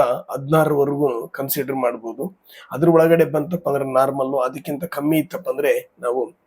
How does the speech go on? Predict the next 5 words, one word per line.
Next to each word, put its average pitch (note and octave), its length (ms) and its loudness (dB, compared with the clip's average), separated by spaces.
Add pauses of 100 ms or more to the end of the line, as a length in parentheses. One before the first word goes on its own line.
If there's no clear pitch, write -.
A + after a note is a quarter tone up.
(320)
ಆ, B2 180 6
ರಕ್ತಹೀನತೆ B2+ 680 0
ಅಂತ B2 160 -2
ಹೇಳ್ಬೋದು. A#2+ 600 -6 (600)
ಆಮೇಲೆ D3 440 2